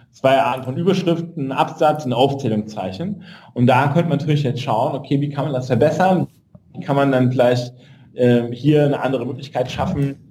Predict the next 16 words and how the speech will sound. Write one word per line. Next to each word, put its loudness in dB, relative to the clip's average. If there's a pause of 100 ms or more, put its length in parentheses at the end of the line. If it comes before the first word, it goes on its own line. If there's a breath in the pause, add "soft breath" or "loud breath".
(200)
in 4
so 2
einen 4
Berater 0
reinzukommen -4
und -2
das 2
für -8
uns 2
zu -4
testen? -2
Also -20
das -20
kann -2
ja -4
funktionieren. -6